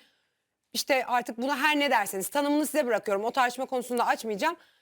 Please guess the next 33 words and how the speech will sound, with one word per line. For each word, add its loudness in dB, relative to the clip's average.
Bir 2
hamlesi 2
olduğunu 2
biliyoruz. -2
Şimdi 0
bu 2
Survivor'da 0
bütün -2
konseylerde 2
geçti, 0
röportajlarda 0
geçti. 0
Ee, 2
belki 0
daha 2
devamında 2
geçecek. -2
Belki 0
Volkan 0
elendiğinde 0
ya 0
da -2
şampiyon -2
olursa -2
şampiyon -2
olduğunda 0
bu 2
ona -2
sorulacak, -2
mikrofon -2
uzatılacak, -2
röportaj -2
verilecek. -2